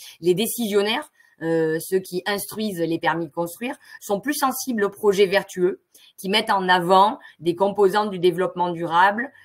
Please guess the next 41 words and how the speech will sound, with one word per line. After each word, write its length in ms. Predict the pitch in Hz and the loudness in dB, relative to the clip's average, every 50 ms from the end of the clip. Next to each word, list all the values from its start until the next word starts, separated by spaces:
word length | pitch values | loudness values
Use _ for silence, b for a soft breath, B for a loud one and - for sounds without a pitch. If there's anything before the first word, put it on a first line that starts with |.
| b b | b b
dans 300 | 165 165 180 214 226 240 | -6 0 2 2 2 2
la 160 | 233 214 202 | 2 -2 -4
phase 240 | - - 214 220 196 | 0 0 0 0 2
de 80 | 202 190 | -2 -2
conception 560 | 196 202 196 185 - 190 - - - 202 190 | 0 -2 -4 -4 -6 -10 -10 -8 -6 -6 -6
du 100 | 185 180 | -6 -8
projet, 520 | 165 - - 165 170 151 175 196 - - B B B B B B | -10 -6 -4 -4 -2 0 -2 -2 -2 -6 B B B B B B
en 140 | - 165 160 | -8 -6 -4
fonction 300 | - 202 196 - 214 220 | -4 -4 -4 -4 -4 0
des 180 | 208 202 185 190 | 0 2 4 4
attentes, 560 | 185 185 - 190 185 202 220 233 226 - - | 4 4 4 2 0 0 0 -4 -8 -12 -10
du 140 | 170 190 190 | -8 -8 0
besoin, 520 | 180 190 185 170 170 175 175 180 196 214 | 2 2 2 2 0 -2 -2 -2 -2 -4
du 140 | 220 190 175 | -4 -8 -8
contexte 460 | - 185 175 170 180 180 180 - - | -6 -8 -6 -6 -8 -10 -10 -8 -6
local, 500 | 180 170 165 - 165 156 165 180 196 196 | -6 -6 -4 -2 0 2 2 2 0 -2
de 60 | 175 | -2
la 140 | 165 160 160 | -2 -2 -4
commune, 460 | 160 - 180 170 170 170 170 175 190 | -4 -4 -4 -4 -2 -2 -4 -4 -4
du 120 | 180 175 170 | -6 -8 -6
voisinage, 760 | 156 175 175 170 143 160 165 160 156 151 151 160 185 180 - B B B B B B B _ | -4 -2 -2 -2 -2 -4 -4 -2 -2 0 -2 -2 -4 -6 -12 B B B B B B B _
euh, 60 | 156 | -6
de 120 | 151 165 175 | -2 2 2
la 120 | 180 180 | 2 2
sensibilité 680 | 180 - 208 202 196 - - 185 180 180 180 170 - 196 | 0 -2 -4 -6 -6 -6 -10 -12 -12 -10 -12 -4 -2 2
à 20 | 185 | 2
la 100 | 185 180 | 2 0
protection 500 | - 180 170 175 170 - - 185 175 - | 0 -8 -8 -8 -8 -10 -10 -12 -12 -10
sur 100 | 180 170 | -6 -6
la 80 | 160 | -6
biodiversité, 880 | 160 156 165 160 156 160 175 180 175 - 240 233 - 190 180 180 185 190 b b b b b b | -4 -4 -6 -6 -6 -6 -6 -6 -6 -8 -12 -8 -2 0 0 0 0 -2 b b b b b b
la 160 | - 170 170 | -2 0 0
mise 220 | 175 180 185 180 185 | 2 0 0 0 0
en 160 | 180 175 180 | 0 0 0
œuvre 340 | 180 180 185 180 175 170 170 | 0 -2 -2 0 0 -2 0
de 120 | 160 170 | 0 0
réflexions 440 | 170 170 170 170 185 175 - - 190 | 0 -2 -2 -4 -6 -10 -6 -4 -4
autour 220 | 185 175 180 170 | -4 -2 -4 -2
de 80 | 165 170 | -2 2
l'économie 500 | 175 175 170 175 185 175 180 175 180 180 | 2 2 2 2 0 0 0 -2 -4 -4
circulaire, 640 | - - 214 202 - _ 247 226 190 180 180 185 | -6 -8 -10 -12 -10 _ -6 -4 -2 -2 -2 -4